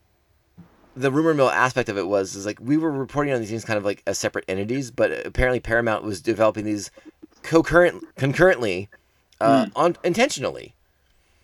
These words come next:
Speaker 2: Oh, okay.
Speaker 1: So,
Speaker 2: Interesting.
Speaker 1: you know, I know one story we referenced was the potential of a, of a, of a Quentin Tarantino directed Star Trek film, and then also the, uh, the long rumored, uh, team up of Captain Kirk and his father,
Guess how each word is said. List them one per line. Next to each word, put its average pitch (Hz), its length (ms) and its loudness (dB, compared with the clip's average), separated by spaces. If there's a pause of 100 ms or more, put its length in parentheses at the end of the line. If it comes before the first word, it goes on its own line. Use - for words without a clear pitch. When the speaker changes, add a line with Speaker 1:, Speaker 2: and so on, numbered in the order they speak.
Speaker 2:
Oh, 175 140 0
okay. - 220 -4 (120)
Speaker 1:
So, 143 280 4
Speaker 2:
Interesting. 110 340 -4
Speaker 1:
you 143 80 -4
know, 131 160 2
I 123 100 2
know 151 140 4
one 156 180 4
story 147 320 0
we 120 160 -4
referenced 110 400 -2
was 110 140 -2
the - 60 -8
potential 107 380 -2
of 92 140 0
a, 90 420 -2
of 90 140 -6
a, 85 300 -2
of 90 240 -6
a 92 40 -6
Quentin 156 300 -2 (180)
Tarantino 120 220 -2
directed 98 280 -2
Star 98 220 -2
Trek 92 220 -6
film, 85 360 -4 (1000)
and 101 140 -6
then 101 300 -2
also 98 460 0
the, 101 540 -4
uh, 95 180 0
the 98 160 -2
long 127 280 2
rumored, 120 560 2 (880)
uh, 107 140 0
team 151 320 0
up - 180 2
of 117 180 0
Captain 127 300 2
Kirk 123 260 2
and 107 80 -4
his 107 120 -6
father, 104 560 4